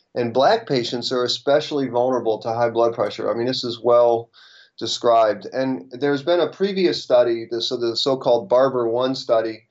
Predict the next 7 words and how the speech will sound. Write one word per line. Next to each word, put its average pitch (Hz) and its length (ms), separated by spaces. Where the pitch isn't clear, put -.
which 135 240
was 127 200
this 127 380
cluster 160 440
randomized 123 640
trial 120 540
among 117 360